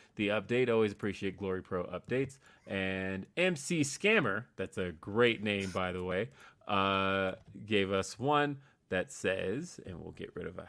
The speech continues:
half a word there. This one from M C Scammer says, "Happy birthday, Will.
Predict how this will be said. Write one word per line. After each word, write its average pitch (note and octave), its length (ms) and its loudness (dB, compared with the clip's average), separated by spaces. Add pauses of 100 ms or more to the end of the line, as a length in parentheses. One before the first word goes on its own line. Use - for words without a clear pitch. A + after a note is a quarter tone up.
half F2+ 220 -6
a F#2 40 -10
word F2 360 -8
there. G#2+ 320 2 (280)
This A2+ 200 -2
one A2+ 300 2
from A2 200 0
M G#2 120 0
C G#2+ 100 -6
Scammer F#2 420 -4
says, F2+ 240 -2
"Happy G#3+ 260 8
birthday, A2 340 0
Will. F2+ 320 -4